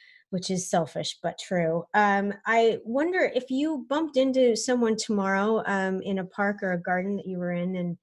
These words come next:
a young, uh, woman or female identified, non-binary individual walked up to you and said, "Listen, I've had, um, this diversified background. I've been in, in business, uh, time management consulting for some really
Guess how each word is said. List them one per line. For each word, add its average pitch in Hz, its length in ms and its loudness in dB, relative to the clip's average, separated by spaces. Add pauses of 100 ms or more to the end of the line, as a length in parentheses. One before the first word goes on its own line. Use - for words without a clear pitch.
(600)
a 190 40 -2
young, 196 640 2
uh, 190 220 2
woman 196 400 0
or 175 140 0
female 196 260 -2
identified, 180 640 0
non-binary 175 640 0
individual 175 500 0
walked 170 280 -2
up 170 100 -6
to - 140 -10
you 180 60 -4
and 175 100 -4
said, 196 180 -4
"Listen, 214 580 0
I've 175 140 -6
had, 185 340 -4 (120)
um, 180 280 -4
this 185 220 -8
diversified 196 800 -4
background. 175 640 -2 (680)
I've 190 220 -2
been 196 160 2
in, 185 200 0
in 175 220 -4
business, 196 680 -2
uh, 170 200 -4
time 196 280 2
management 185 420 0
consulting 180 800 -4
for 170 200 -6
some 170 320 -6
really 190 220 2